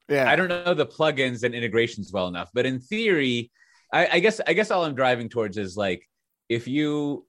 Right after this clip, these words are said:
Speaker 2: if you are the product strategy people, right? One, you know,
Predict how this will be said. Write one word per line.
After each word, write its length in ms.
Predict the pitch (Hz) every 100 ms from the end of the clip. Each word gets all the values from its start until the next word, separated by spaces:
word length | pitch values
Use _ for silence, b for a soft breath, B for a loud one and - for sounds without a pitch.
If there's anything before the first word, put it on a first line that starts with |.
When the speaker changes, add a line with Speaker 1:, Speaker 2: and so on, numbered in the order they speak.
| _
Speaker 2:
if 160 | 113 107
you 200 | 120 139
are 400 | 127 120 113 110 -
the 140 | 98
product 480 | 92 - 117 110 110
strategy 500 | - 110 92 82 78
people, 360 | - 76 - 65
right? 240 | 85 101
One, 480 | 156 185 131 113 110 _ _ _ _ -
you 140 | 147
know, 340 | 117 80 76